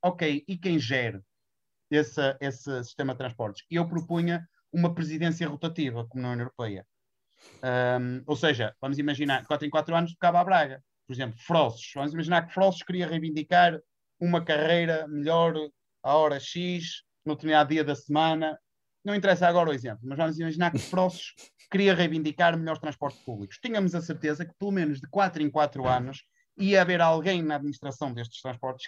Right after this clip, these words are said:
que sabia onde era Frossos e que podia olhar para estes problemas de outra forma. E, portanto, era o que eu tinha para dizer sobre transportes. E, antes de terminar, gostaria apenas de falar que, sobre ímpeto construtivo, tenho aqui algumas notas importantes do nosso público. João Abreu diz que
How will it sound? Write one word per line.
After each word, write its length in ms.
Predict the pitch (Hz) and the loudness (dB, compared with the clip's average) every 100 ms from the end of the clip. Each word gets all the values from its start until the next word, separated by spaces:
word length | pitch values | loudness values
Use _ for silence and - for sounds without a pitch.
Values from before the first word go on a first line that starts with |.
| - | -12
que 80 | |
sabia 300 | - 170 202 | -4 -2 0
onde 140 | 175 143 | 0 0
era 200 | 131 135 | -2 -2
Frossos 460 | 143 143 156 - _ _ | -2 -4 -4 -12 _ _
e 80 | - | -12
que 100 | 165 | -10
podia 360 | - 160 151 151 | -6 -6 -2 -2
olhar 380 | 143 139 139 135 | 2 4 2 0
para 140 | 135 | -8
estes 220 | 135 135 | -10 -12
problemas 460 | - 127 123 127 117 | -14 -8 -8 -8 -10
de 80 | 113 | -12
outra 200 | 113 101 | -14 -18
forma. 260 | - 98 _ _ _ _ _ _ _ _ | -20 -20 _ _ _ _ _ _ _ _
E, 80 | 151 | -6
portanto, 260 | 151 165 170 | 0 2 4
era 100 | 160 | 2
o 60 | |
que 80 | 156 | 0
eu 80 | 151 | -2
tinha 180 | 147 143 | -2 -2
para 140 | 143 | -4
dizer 180 | 127 139 | -6 -6
sobre 200 | - 120 | -8 -8
transportes. 520 | 143 135 160 160 - - | -6 -6 -4 -6 -8 -2
E, 140 | 175 | 2
antes 220 | 180 180 | 2 2
de 40 | - | -6
terminar, 480 | 170 175 165 127 | -6 0 0 0
gostaria 400 | 117 - 160 160 | -2 -8 -6 -2
apenas 320 | 156 160 147 131 | -2 -2 -6 -6
de 60 | |
falar 280 | - 156 123 | -6 -2 -2
que, 60 | 117 | -4
sobre 280 | - 170 170 | -6 -4 -2
ímpeto 220 | 165 - | -4 -6
construtivo, 580 | - 123 139 120 160 165 | -10 -8 -8 -4 -4 -4
tenho 240 | 170 165 | -6 -4
aqui 240 | 156 - 156 | -6 -4 0
algumas 400 | 151 151 151 135 | 0 -2 -6 -4
notas 320 | 156 151 139 | -4 -4 -4
importantes 460 | 147 - 156 147 - | -6 -4 -6 -6 -4
do 40 | |
nosso 240 | 147 147 _ | -4 -4 _
público. 340 | 143 123 101 _ _ _ _ - | -8 -8 -10 _ _ _ _ -8
João 300 | 131 185 196 | 4 8 10
Abreu 320 | 185 170 190 | 10 8 4
diz 240 | 175 185 170 | 4 0 -2
que 320 | - 190 | -4 -4